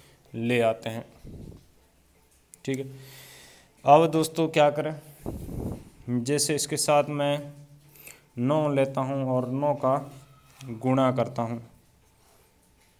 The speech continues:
तो यहाँ पर हम check कर लेते हैं क्या इसके बराबर आ रहा है या इससे छोटा आ रहा है या इससे बड़ा आ रहा है।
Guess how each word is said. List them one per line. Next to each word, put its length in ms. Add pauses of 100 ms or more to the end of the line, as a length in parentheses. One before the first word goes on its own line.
(2250)
तो 280
यहाँ 240
पर 200
हम 140
check 260
कर 100
लेते 300
हैं 220
क्या 460
इसके 240
बराबर 380
आ 220
रहा 140
है 240
या 140
इससे 460 (160)
छोटा 280
आ 60
रहा 120
है 60
या 100
इससे 240
बड़ा 220
आ 100
रहा 120
है। 140